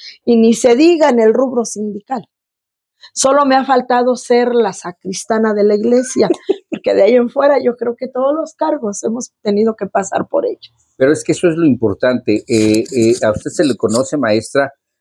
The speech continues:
Speaker 2: como una de las, eh, re-, de uno de los referentes de la lucha
Speaker 1: Gracias.
Speaker 2: social,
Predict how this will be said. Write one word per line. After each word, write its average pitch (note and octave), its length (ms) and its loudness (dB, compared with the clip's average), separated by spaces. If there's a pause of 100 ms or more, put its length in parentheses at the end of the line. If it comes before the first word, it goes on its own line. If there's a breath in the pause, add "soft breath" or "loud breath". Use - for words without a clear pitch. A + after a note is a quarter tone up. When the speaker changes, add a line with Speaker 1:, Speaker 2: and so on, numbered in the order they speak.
(120)
Speaker 2:
como A#2+ 200 2
una D3 160 4
de C3 120 2
las, G#2+ 480 -2
eh, A2+ 140 -2
re-, G#2+ 200 -4
de C3 100 0
uno D#3+ 220 2
de B2+ 60 0
los G#2+ 160 0
referentes A2 840 -2 (340)
de G2+ 140 0
la G2+ 100 0
lucha C3 280 -2
Speaker 1:
Gracias. - 60 -6
Speaker 2:
social, B2+ 520 -2